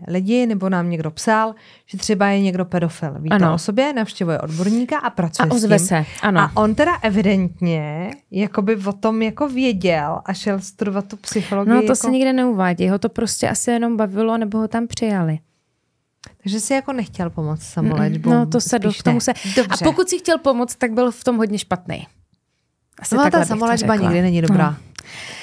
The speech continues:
Speaker 2: <laughs> A,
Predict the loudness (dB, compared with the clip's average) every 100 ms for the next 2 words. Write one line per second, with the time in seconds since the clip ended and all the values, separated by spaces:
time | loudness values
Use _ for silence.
0 | -18 -20 -20 -20 -10 -2 0 0 -6 -14
1 | -16 -16 -14 -14 -14 -20 -18 -4 0 2
2 | 2 2 2 -2